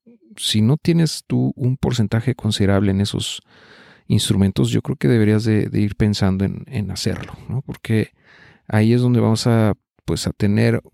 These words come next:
una más, un, una mayor oportunidad de compensar las bajas tasas y el incremento en la inflación para que no,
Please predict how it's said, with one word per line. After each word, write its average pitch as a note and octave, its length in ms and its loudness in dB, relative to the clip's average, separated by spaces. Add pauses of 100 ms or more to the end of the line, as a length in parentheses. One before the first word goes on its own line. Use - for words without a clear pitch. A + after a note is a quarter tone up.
(180)
una B2 400 0
más, A#2+ 460 0
un, B2+ 240 -4 (240)
una D3+ 140 4
mayor A2+ 240 4
oportunidad G#2+ 540 0
de A2 300 -2 (480)
compensar A2+ 720 2
las A#2 240 0
bajas - 420 -2
tasas G#2 640 -2
y G2+ 220 -2
el G2 180 -4
incremento G#2 440 -2
en G#2 60 -2
la G2+ 60 -2
inflación - 540 -4 (1000)
para F2+ 200 2
que - 160 -2
no, G2+ 400 2